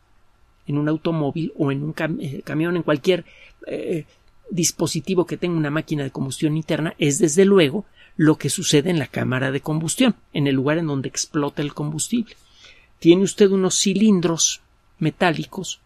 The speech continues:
con unas dimensiones vagamente parecidas a las de una lata de refresco.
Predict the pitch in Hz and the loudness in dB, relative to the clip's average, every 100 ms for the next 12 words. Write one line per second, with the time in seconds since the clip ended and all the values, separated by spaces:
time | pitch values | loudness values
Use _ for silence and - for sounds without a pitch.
0 | _ _ _ _ _ _ _ _ _ - | _ _ _ _ _ _ _ _ _ -20
1 | - _ _ - 170 208 175 175 170 156 | -20 _ _ 0 4 4 2 2 0 2
2 | 196 196 165 160 196 240 196 180 190 208 | 4 4 0 -2 0 0 0 0 2 2
3 | 196 175 - 151 139 - 180 165 139 - | 2 -2 0 0 2 2 2 0 -2 -4
4 | - _ _ _ _ - - 147 143 143 | -6 _ _ _ _ -18 -4 0 0 0
5 | 135 147 147 131 - - _ - 165 170 | -2 -2 -2 -2 -8 -20 _ -2 2 4
6 | 156 151 160 - 151 139 143 127 156 135 | 6 6 4 4 2 2 -2 -2 0 0
7 | - 285 | -2 -6